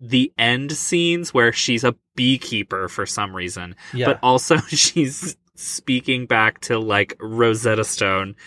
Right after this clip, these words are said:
Speaker 1: in her car doing French, and it gets to, uh, "I'm sorry," and she turns the tape off.
Speaker 2: Yes.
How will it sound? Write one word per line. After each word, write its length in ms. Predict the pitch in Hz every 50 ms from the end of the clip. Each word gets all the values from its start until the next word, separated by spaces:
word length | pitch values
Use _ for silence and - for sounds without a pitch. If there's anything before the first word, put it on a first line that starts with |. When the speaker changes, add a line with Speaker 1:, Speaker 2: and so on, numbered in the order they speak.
| - - -
Speaker 1:
in 120 | 113 113
her 120 | 110 120
car 420 | 107 - - 113 104 98 95 95 98
doing 260 | - 113 104 101 98
French, 500 | - - - 117 107 104 95 95 - - - - - - - -
and 120 | - 123 123
it 140 | 120 117 -
gets 300 | 127 127 117 - - - -
to, 420 | - 127 117 110 107 107 107 104 - - _ -
uh, 300 | 117 110 107 107 104 -
"I'm 240 | - 107 107 104 98
sorry," 640 | - - - 110 101 104 104 98 90 82 85 90 -
and 180 | 90 101 98
she 140 | - - - 101
turns 300 | - - 113 104 101 -
the 60 | 104
tape 340 | 90 - - 101 92 - -
off. 460 | 80 60 65 80 87 - - - - _ -
Speaker 2:
Yes. 460 | 160 175 165 135 - - - - -